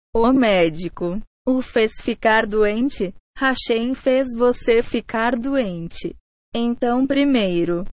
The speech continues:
você deve perguntar a ele por que você está doente. Realize uma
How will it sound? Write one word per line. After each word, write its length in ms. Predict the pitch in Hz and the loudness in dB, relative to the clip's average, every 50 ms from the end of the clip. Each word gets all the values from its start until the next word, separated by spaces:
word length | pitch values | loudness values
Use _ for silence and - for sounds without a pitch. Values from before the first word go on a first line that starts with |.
| - _ - | -14 _ -8
você 400 | 220 233 254 262 262 - 277 269 | -4 -2 -2 -2 0 0 -2 -2
deve 440 | 240 220 220 214 220 214 214 247 240 | 0 0 2 2 2 2 0 -2 -2
perguntar 840 | - - 233 220 214 196 190 208 202 202 202 - - 226 226 240 247 | 0 0 2 2 2 0 -2 -4 -4 -4 -4 -4 -2 0 0 2 2
a 140 | 262 254 233 | 2 2 2
ele 320 | 214 220 240 247 269 277 | 2 0 0 -2 -2 -4
por 240 | - - 269 240 233 | -2 -2 -2 -2 0
que 180 | - 233 226 | 2 0 0
você 400 | 214 208 208 226 220 - - 220 | 2 2 0 -2 0 0 0 0
está 380 | 220 220 220 - - 226 214 208 | 0 0 -4 -4 -4 -4 -2 -2
doente. 800 | 202 254 277 277 262 214 185 175 165 170 170 - - - - - - _ _ _ _ _ _ | -4 -2 -2 -2 -2 -2 -4 -6 -8 -10 -10 -8 -8 -8 -8 -10 -14 _ _ _ _ _ _
Realize 800 | - 254 254 254 254 262 262 262 262 277 277 247 254 269 262 254 247 | 0 0 2 2 2 0 0 0 0 -2 -2 -2 -4 -4 -2 -2 -2
uma 520 | 233 202 180 175 170 165 170 170 175 220 | -2 -2 -2 -4 -4 -4 -4 -4 -4 -6